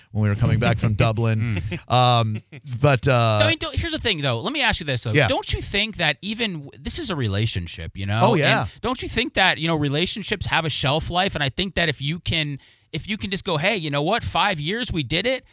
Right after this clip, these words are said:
Speaker 2: I think the show's in good hands. John has come along." I think if, if John picks up some of the things that I did, you know, off the air, I, I don't think that you guys will, will miss a beat. I, I,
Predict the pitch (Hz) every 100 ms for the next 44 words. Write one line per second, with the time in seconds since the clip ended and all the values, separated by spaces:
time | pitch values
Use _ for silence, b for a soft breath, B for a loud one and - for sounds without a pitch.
0 | b - 139 196 180 156 185 185 147 110
1 | 180 151 156 208 175 120 139 165 185 165
2 | - 180 151 117 135 190 202 147 160 160
3 | 135 - b - 131 - 127 160 - 160
4 | - 165 - 156 131 156 151 123 139 127
5 | 120 135 185 202 b b 135 139 - 135
6 | - - 123 151 208 185 - - 160 208
7 | - 202 196 185 165 185 190 175 170 151
8 | 156 180 - 127 180 277 135 -